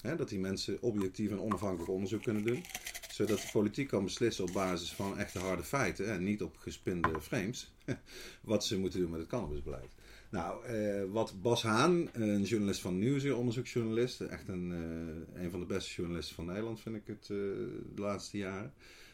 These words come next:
Die is op het spoor gekomen van een, eh, wat de W O D C-affaire is gaan heten. En dat komt erop neer dat er eigenlijk vanuit het ministerie, vanuit het hoogste niveau van het ministerie van Justitie,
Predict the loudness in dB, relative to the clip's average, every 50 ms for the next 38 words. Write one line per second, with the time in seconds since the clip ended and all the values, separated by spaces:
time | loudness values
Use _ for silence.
0 | -20 -14 -14 -10 -2 2 2 2 2 2 0 2 2 2 4 4 0 -4 -4 -6
1 | -2 2 4 4 4 4 2 0 2 2 4 4 4 4 2 0 0 0 0 0
2 | 0 -2 -2 -2 -2 0 0 -2 -2 -4 -8 -8 -6 -4 -4 0 0 0 0 0
3 | -2 0 2 2 2 2 0 0 2 2 2 2 2 2 2 2 2 2 0 -2
4 | -2 -2 0 0 2 0 0 0 -2 -4 -4 -4 -4 -2 -2 -2 -2 -2 -4 -4
5 | 0 2 2 2 2 2 0 -2 -2 -2 -2 -2 -2 -2 -2 -2 0 2 2 2
6 | 2 0 0 2 2 2 2 0 0 4 4 4 4 4 2 0 0 0 -2 -2
7 | -2 -4 -6 -8 -4 0 2 2 2 2 0 -2 -2 0 0 2 2 2 2 0
8 | 0 0 -2 -2 -4 -4 -4 -4 -4 -4 -4 -6 -6 -6 -6 -4 -4 -4 -4 -4
9 | -10 -12